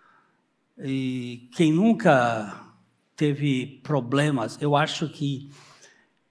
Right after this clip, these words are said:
é, eu hoje sou mais privilegiado depois da redenção do que Adão antes do pecado.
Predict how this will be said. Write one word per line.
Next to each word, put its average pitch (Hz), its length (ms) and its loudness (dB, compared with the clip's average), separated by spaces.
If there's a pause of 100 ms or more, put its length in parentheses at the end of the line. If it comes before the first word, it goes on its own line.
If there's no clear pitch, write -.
(120)
é, 127 500 -4
eu 156 200 6
hoje 185 220 4
sou 180 180 0
mais 190 300 4
privilegiado 143 1300 -2 (800)
depois 143 500 0
da 135 120 0
redenção 131 640 -4
do 170 120 -4
que 190 180 2
Adão 147 560 2
antes 135 280 -6
do 131 100 -6
pecado. - 460 -10